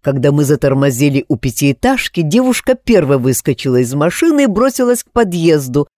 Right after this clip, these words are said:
на ходу выуживая из обширного кармана ключ. Ругаясь, мы с Алексом поспешили за ней, остальные ковыляли следом. Прижав один из магнитных ключей к домофону, Яна не заметила, что прибор не работает.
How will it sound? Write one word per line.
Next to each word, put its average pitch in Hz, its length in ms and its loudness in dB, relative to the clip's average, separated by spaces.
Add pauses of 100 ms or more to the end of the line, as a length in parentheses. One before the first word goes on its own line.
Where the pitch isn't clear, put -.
(140)
на 160 140 2
ходу 156 360 0
выуживая 151 680 2
из 127 220 -2
обширного 131 540 -2
кармана 151 460 -4
ключ. - 520 -12 (960)
Ругаясь, 208 640 2
мы 226 180 4
с - 140 -2
Алексом 233 440 0
поспешили 190 580 -2
за 185 180 0
ней, 113 360 -6 (340)
остальные 170 640 0
ковыляли 120 500 0
следом. 98 680 -10 (1160)
Прижав 170 500 2
один 196 300 4
из 160 180 0
магнитных 165 640 0
ключей 156 400 0
к 135 80 -4
домофону, 151 680 0
Яна 269 340 2
не 247 140 2
заметила, 240 540 2
что - 180 -4
прибор 208 360 0
не 214 120 0
работает. 135 640 -2